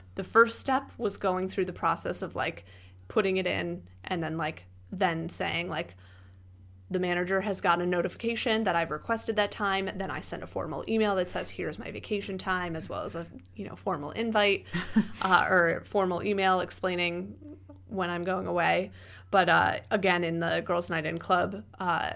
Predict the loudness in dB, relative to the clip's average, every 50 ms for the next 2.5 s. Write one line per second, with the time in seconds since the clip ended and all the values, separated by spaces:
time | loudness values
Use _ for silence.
0 | -8 -12 -14 -16 -18 -12 -8 -4 -2 -2 -2 -2 -2 0 2 2 4 2 2 -2
1 | -4 -8 -4 -2 0 0 2 2 2 0 0 -2 -6 -10 -18 -20 -20 -20 -14 -10
2 | -6 -2 0 2 2 2 2 0 -2 -6